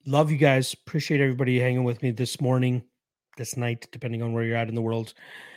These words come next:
Make sure you guys hit that like and subscribe if you haven't already. I will get the timestamps up and on this as quickly as possible.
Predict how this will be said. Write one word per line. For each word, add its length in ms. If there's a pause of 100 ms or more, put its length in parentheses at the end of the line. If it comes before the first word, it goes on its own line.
(160)
Make 120
sure 120
you 40
guys 100
hit 80
that 160
like 160
and 100
subscribe 400
if 160
you 80
haven't 240
already. 420 (240)
I 60
will 80
get 260
the 60
timestamps 640
up 140
and 120
on 140
this 220
as 80
quickly 260
as 120
possible. 500